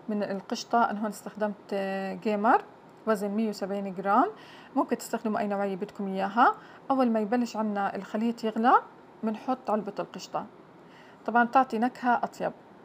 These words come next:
هلا هون بنحركها كثير منيح وبنترك الخليط تقريبًا يغلى مدة خمس دقائق على الغاز، طبعًا مع استمرارية التحريك.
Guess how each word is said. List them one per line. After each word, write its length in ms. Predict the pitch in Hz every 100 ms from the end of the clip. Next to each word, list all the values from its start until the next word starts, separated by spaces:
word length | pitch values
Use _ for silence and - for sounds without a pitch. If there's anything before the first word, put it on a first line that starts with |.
| - - - - - - - - - - - - - - - - - - - - - - - - - - - - - - - - - - - - - - - - - - - -
هلا 160 | 254 233
هون 180 | 214 196
بنحركها 480 | 196 233 247 -
كثير 300 | - 247 233
منيح 360 | 220 220 247 349 - - - - - - - - - - -
وبنترك 460 | 226 240 285 208 208
الخليط 340 | 196 226 233
تقريبًا 440 | 233 - 226 240 202 196 196 196 202
يغلى 300 | 240 247 240
مدة 240 | 226 196 196
خمس 280 | - 240
دقائق 680 | 214 202 - 220 - 302 - - - - - - - - -
على 140 | 208
الغاز، 360 | 185 185 180 - - -
طبعًا 180 | 233 247
مع 160 | 233 226
استمرارية 520 | - 214 208 196 190
التحريك. 580 | - - 190 208 247 381